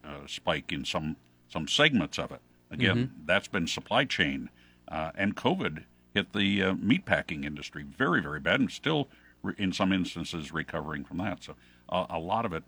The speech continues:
Speaker 1: but there's also some policies done at the national level that have exacerbated this.
Speaker 2: Yeah, and, you know, we talked, uh, about our legislative <laughs> priorities and getting the government the heck out of the way and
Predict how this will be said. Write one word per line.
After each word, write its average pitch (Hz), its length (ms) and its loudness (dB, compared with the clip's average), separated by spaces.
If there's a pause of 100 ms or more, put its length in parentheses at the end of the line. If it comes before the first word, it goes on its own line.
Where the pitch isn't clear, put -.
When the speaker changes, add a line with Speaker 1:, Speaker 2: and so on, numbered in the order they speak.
Speaker 1:
but 92 140 -2 (300)
there's 104 180 2
also 147 280 2
some 87 200 -2
policies 113 640 6
done 85 340 2 (560)
at 90 160 4
the 101 60 -2
national 87 500 0
level 85 400 2
that 78 180 -6
have 78 260 -2 (200)
exacerbated 71 840 0
this. - 300 -16 (520)
Speaker 2:
Yeah, 160 300 8
and, 147 420 8
you 147 160 6
know, 139 340 6
we 151 140 10
talked, 156 400 8
uh, 131 320 12
about 120 420 10
our 120 180 10
legislative 123 600 8
<laughs> - 80 2
priorities 123 460 12
and 113 100 6
getting 113 180 6
the 117 60 8 (140)
government 123 300 8
the 110 80 6
heck 113 220 6
out 117 160 10
of 113 60 4
the 107 60 4
way 117 340 4
and 107 240 2